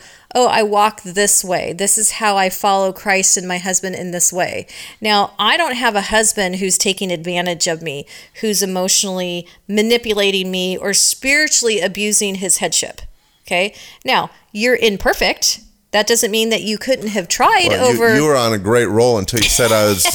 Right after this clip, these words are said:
Speaker 1: <laughs>
Speaker 2: imperfect. I
Speaker 1: Right. But tho-, those would be a very natural path. That would be a very natural path for you to take in your dominant personality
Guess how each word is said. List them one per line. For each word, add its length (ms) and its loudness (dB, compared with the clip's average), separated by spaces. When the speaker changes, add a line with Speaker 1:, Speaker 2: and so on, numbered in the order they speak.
Speaker 1:
<laughs> 40 -6
Speaker 2:
imperfect. 680 2
I 160 4
Speaker 1:
Right. 500 0
But 160 -2
tho-, 320 2
those 360 0
would 120 0
be 180 0
a 80 -2
very 300 2
natural 540 0
path. 560 2
That 120 2
would 100 -4
be 160 2
a 40 0
very 180 2
natural 300 0
path 340 2
for 100 -6
you 200 -4
to 80 -2
take 500 0
in 140 -2
your 100 -2
dominant 640 0
personality 960 0